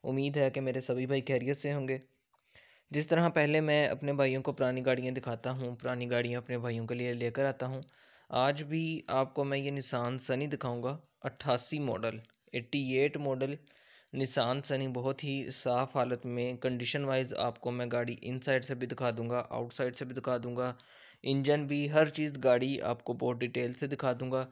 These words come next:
जो मेरे भाई, म, मेरी वीडियो पहली दफ़ा देख रहे हैं, मेरे इस चैनल पर नए हैं, मेरे इस चैनल को सब्सक्राइब कर लें ताकि मेरे नेक्स्ट आने वाली हर वीडियो आप तक ज़रूर पहुंच सके। जो मेरे भाई इस गाड़ी को ख़रीदने में इंटरेस्टेड हैं, वीडियो के एंड में मेरा कॉन्टैक्ट नंबर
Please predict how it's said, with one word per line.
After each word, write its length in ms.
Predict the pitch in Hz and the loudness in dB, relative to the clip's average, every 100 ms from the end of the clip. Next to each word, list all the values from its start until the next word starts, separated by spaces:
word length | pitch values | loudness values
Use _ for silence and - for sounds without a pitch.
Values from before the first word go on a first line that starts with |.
| - - - 135 | -12 -20 -14 -2
जो 240 | 135 143 | 4 4
मेरे 200 | 151 147 | 6 2
भाई, 420 | 139 135 135 135 - | 2 2 0 -2 -4
म, 380 | 135 131 127 - - | -4 -2 -4 -8 -8
मेरी 440 | 120 123 123 127 | -4 0 0 0
वीडियो 380 | 127 123 123 127 | -2 -4 -2 -4
पहली 300 | 127 123 135 | -2 -4 -2
दफ़ा 240 | 139 139 | -2 0
देख 240 | 127 120 123 | 0 -2 -2
रहे 260 | 123 127 | -2 -2
हैं, 160 | 123 123 | -2 -2
मेरे 200 | 120 120 | 0 -2
इस 200 | 120 - | -4 -4
चैनल 280 | 120 120 117 | -4 -2 -4
पर 140 | 117 | -4
नए 260 | 117 120 127 | -4 -2 -2
हैं, 280 | 143 131 - - - - | -2 -4 -6 -18 -12 0
मेरे 160 | 131 113 | 2 2
इस 160 | 131 | 0
चैनल 220 | 139 123 | 0 -2
को 120 | 127 127 | -4 -4
सब्सक्राइब 520 | 127 - 127 123 127 | -6 -4 0 0 4
कर 180 | 143 131 | 2 4
लें 200 | 135 143 | 0 0
ताकि 240 | 131 127 | 0 0
मेरे 180 | 127 123 | 0 0
नेक्स्ट 300 | 123 131 - | -2 -4 -4
आने 220 | 123 120 | -4 -2
वाली 260 | 120 123 127 | -4 -4 -4
हर 200 | 127 120 | -4 -2
वीडियो 320 | 120 123 120 | -4 -2 -4
आप 280 | 120 117 - | -4 -4 -4
तक 180 | 135 135 | -4 -2
ज़रूर 200 | 127 120 | -2 -2
पहुंच 300 | 123 113 113 | -4 -4 -6
सके। 220 | 113 - - - - - - 143 | -8 -10 -14 -20 -20 -20 -8 4
जो 160 | 156 | 6
मेरे 180 | 170 170 | 6 4
भाई 340 | 160 160 165 - | 6 4 4 -2
इस 160 | 160 156 | -2 0
गाड़ी 360 | 131 127 131 | 4 6 4
को 200 | 139 143 | 0 0
ख़रीदने 420 | 139 135 120 123 127 | -2 -2 -2 -2 -2
में 200 | 131 - | -4 -4
इंटरेस्टेड 520 | 127 123 117 135 139 | -6 -4 -4 -2 2
हैं, 160 | 131 | 2
वीडियो 300 | 127 123 131 | 2 2 2
के 200 | 131 131 - | 4 2 2
एंड 220 | 123 123 | 0 2
में 120 | 127 | 0
मेरा 200 | 127 123 | 2 0
कॉन्टैक्ट 500 | 123 127 135 131 - | 0 0 0 0 0
नंबर 320 | 143 139 147 | 2 2 2